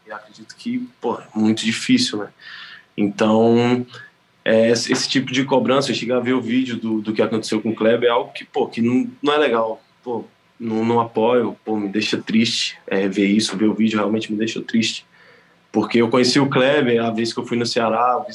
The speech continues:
visitei o Ceará o ano passado, e, pô, o Kleber é um cara super gente boa, já vi o Kleber fazer gols.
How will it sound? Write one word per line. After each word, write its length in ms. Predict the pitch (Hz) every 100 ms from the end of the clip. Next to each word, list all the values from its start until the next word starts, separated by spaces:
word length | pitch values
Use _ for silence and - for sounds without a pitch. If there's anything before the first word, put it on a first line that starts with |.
| - -
visitei 340 | - 110 113
o 40 |
Ceará 340 | 110 107 110 107
o 160 | 107
ano 100 | 110
passado, 460 | 107 104 113 117 107
e, 40 |
pô, 200 | - 113
o 60 | 104
Kleber 300 | - 104 104
é 40 |
um 40 | 101
cara 300 | 110 107 -
super 260 | - 101 113
gente 260 | 110 110 98
boa, 240 | 107 113
já 100 | 104
vi 140 | 101
o 40 | 107
Kleber 260 | 110 107
fazer 260 | 107 101 104
gols. 400 | 98 117 113